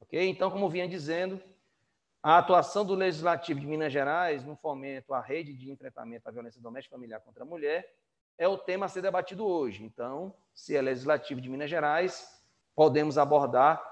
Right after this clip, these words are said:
tanto a Assembleia Legislativa como a Câmara Municipal de Contagem, que é o nosso município, né?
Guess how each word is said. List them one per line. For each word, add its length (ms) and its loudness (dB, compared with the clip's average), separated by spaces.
tanto 280 4
a 100 8
Assembleia 400 0
Legislativa 680 -2
como 180 -2
a 80 2
Câmara 400 0
Municipal 1000 2
de 120 -6
Contagem, 720 2
que 180 4
é 120 10
o 80 4
nosso 280 -2
município, 540 -16
né? 260 -8